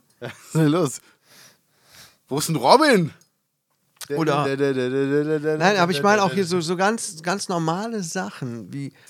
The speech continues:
Speaker 2: guten Tag. Ich geh-, gestern bin ich im Geschäft gewesen, da kam jemand rein,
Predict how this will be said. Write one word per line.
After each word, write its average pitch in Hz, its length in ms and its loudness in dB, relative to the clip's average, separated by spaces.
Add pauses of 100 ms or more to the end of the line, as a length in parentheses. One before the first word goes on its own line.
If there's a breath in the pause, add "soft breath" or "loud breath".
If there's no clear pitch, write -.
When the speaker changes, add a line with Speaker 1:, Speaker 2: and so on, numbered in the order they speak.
(200 soft breath)
Speaker 2:
guten 190 420 -6
Tag. 151 640 -6 (1040)
Ich 143 280 -6
geh-, 165 180 -4
gestern 233 520 -2
bin 214 140 2
ich 202 100 -4
im 185 160 -2
Geschäft 175 340 -6
gewesen, 165 260 -4
da 170 80 -4
kam 175 240 -6
jemand 156 260 -4
rein, 160 140 -4